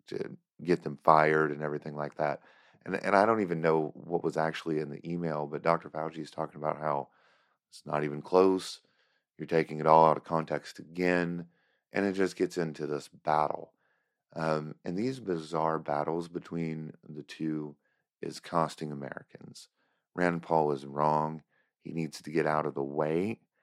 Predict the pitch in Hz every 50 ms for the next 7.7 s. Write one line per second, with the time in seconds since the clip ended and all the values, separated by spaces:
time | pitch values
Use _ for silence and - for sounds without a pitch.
0 | _ _ _ _ _ _ _ - - 78 76 76 73 73 73 - - 80 82 85
1 | 82 80 - - 95 92 95 85 85 80 - - - 87 85 90 87 - - 85
2 | 80 76 76 73 - _ _ _ _ _ _ 82 80 80 - - 71 - - 80
3 | 80 78 76 - - - 73 71 - _ _ _ _ _ _ _ - 95 87 -
4 | 85 85 76 78 80 80 80 78 78 76 73 71 73 - _ _ - - 78 -
5 | _ _ _ - 80 80 76 - 80 76 - - 80 73 - - - - 76 71
6 | 69 - 78 78 80 82 85 85 _ _ _ _ _ _ - 90 82 87 80 82
7 | 80 76 76 73 65 - - 76 73 71 69 69 - -